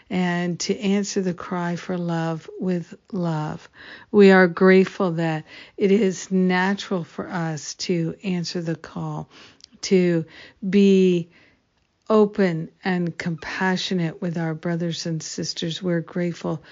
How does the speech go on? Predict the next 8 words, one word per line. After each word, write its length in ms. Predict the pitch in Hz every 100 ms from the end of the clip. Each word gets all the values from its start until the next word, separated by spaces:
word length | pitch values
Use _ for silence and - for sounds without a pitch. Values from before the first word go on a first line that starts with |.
| - - _
to 180 | - 190
surrender 960 | 170 - 180 175 190 214 226 202 165
the 200 | 160 170
thoughts 500 | 160 185 175 170 -
of 180 | 175 165
lack, 500 | 175 170 170 180 -
attack, 580 | 175 - 175 160 160 - - - _
limitation, 1120 | 208 202 214 202 - 190 175 - 185 175 180